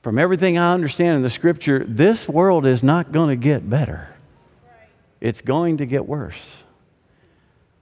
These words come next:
So what he wants you to do is live with that hope.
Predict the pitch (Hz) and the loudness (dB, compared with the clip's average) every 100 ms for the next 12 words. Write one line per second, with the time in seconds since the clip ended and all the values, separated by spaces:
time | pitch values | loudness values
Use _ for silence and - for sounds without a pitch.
0 | _ _ - 101 131 143 139 131 - 135 | _ _ -8 -4 0 0 0 -2 -2 -4
1 | 120 135 123 101 123 131 113 101 110 110 | -2 0 0 0 2 2 2 -2 -4 0
2 | 101 90 - 147 117 - | -2 -4 -8 -4 -4 -6